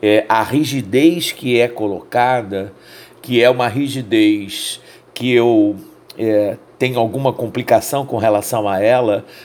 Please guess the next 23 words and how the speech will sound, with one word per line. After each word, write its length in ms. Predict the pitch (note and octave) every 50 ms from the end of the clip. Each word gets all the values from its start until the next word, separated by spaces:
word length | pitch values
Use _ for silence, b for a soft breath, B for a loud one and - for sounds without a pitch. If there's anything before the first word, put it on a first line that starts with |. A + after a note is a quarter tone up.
| B B
não 180 | A#2 B2 C3 C3+
só 200 | C3 - C#3+ C3+
a 40 | B2+
rigidez, 720 | G2+ A#2 A#2+ A2 G2+ A2 G2 F#2 A#2+ B2+ C#3+ C#3+ C3 G2
mas 300 | G#2+ A2 G#2+ G#2 G2+ F#2
a 80 | G#2 G2
chamada 680 | - - A2 G#2 G#2+ A2 A2+ A2+ G#2+ G2+ G#2+ G2+ F2+ B B B B B
coerência 920 | - C#3 C3+ A#2+ A#2 A2 A2+ C3 D#3 E3 D#3+ C3 - - - A2 G2+ G2 F#2 - B B B B B B -
na, 180 | G#2 A2 A#2 A#2+
na 220 | A#2 A2+ A#2+ A#2+
sociedade 540 | - - A2 - A2+ A2 G#2 G#2 G#2 G#2 F#2+
de 100 | E2+ F#2+
corte, 580 | - - A#2 B2+ C#3+ D3 C3+ - - - - B B B B B B B B B B
que 100 | - B2+
são 240 | A#2+ - D#3 D#3
elementos 680 | D3+ D3+ D3 C3+ A#2 A#2 A#2 C3+ D#3 E3+ - - - -
que 140 | - C3 B2
derivam 800 | G#2 A#2 A2+ G#2 G2 A#2 D3 E3 F3+ D#3+ A#2+ A#2 A#2 G#2+ G#2+
da 120 | G#2+ A2+ B2
hierarquização. 1000 | B2+ A2+ A2+ A2+ A2 - - - G#2+ F#2 G#2 F#2+ - - - G#2 G#2 B2 C3 - _ _ _ _ _ _ _ B B B B B B B B B B B B
E 140 | C3 C#3 C3+
a 80 | C3
hierarquia 1080 | C#3 C#3+ C#3 D3+ D3 C#3 A#2+ - - - - - D3 F3 F#3 F3 C#3+ A#2 G#2 G2+ G#2